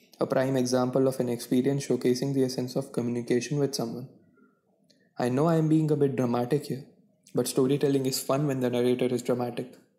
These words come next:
right? So, let's continue. I received a message, an email, with a random set of letters. At first, I felt the message was a glitch or a mistake.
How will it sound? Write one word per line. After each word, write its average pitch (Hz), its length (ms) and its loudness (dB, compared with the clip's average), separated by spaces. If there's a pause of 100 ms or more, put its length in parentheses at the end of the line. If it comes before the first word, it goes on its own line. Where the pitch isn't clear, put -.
(140)
right? 127 300 0 (880)
So, - 460 0 (160)
let's 127 240 0
continue. 120 540 -2 (760)
I 123 100 2
received 156 380 4
a 139 60 4
message, 123 460 -4 (240)
an 127 160 -2
email, 123 360 0 (160)
with 127 180 -2
a 127 60 2
random 147 440 0
set 123 180 -2
of 127 160 -2
letters. 120 640 -4 (580)
At 120 180 -4
first, 131 380 0 (140)
I 127 100 2
felt 143 280 0 (420)
the 127 80 4
message 120 300 -2
was 120 160 0
a 117 60 2
glitch 123 280 0
or 120 140 2
a 117 40 0
mistake. 117 460 -4